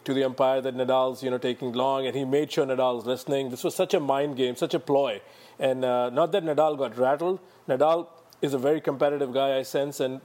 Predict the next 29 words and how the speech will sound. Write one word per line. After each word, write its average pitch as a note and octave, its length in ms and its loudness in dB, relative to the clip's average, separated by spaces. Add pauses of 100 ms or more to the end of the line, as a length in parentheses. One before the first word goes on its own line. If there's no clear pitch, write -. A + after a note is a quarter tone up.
that's D3 260 0
the D#3+ 60 -2
beauty D3 300 0
of C3 140 0
this C3 180 -6
match. C3 260 -2
I D#3 60 0
think C#3+ 160 -4
there C3+ 100 2
was C3+ 140 -4
no E3+ 220 0
respect D#3 600 -2
there, B2+ 260 -2 (360)
and C#3 120 -4
Nadal D#3 280 4
still G3+ 220 0
stayed F#3 260 0
pretty F3+ 200 2
classy, E3 360 2
but D#3 100 -2
at D3 40 -2
the C#3+ 60 0
same D3 240 -2
time, D3 200 0
Nadal C#3+ 260 2
wanted C#3 380 0
this C3 160 -2
bad. B2 400 -2 (240)
So C3+ 400 -2